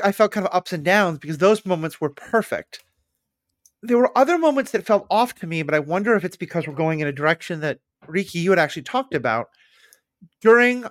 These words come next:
Iroh's confrontation with the Earth Nation soldier, I was surprised that Iroh wasn't more contri-, uh,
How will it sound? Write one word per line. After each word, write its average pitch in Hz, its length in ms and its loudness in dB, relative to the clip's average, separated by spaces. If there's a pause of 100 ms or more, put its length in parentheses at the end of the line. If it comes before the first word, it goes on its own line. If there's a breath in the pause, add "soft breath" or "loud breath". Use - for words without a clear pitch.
Iroh's 202 460 2
confrontation 170 920 -6
with 156 180 -6
the 147 200 0
Earth 196 260 2
Nation 151 340 -4
soldier, 120 640 -6 (1160)
I 254 120 6
was 240 140 0
surprised 254 920 -2
that 226 180 0
Iroh 190 380 2
wasn't 170 360 -2
more 156 300 -4
contri-, 143 360 -12 (200)
uh, 139 420 2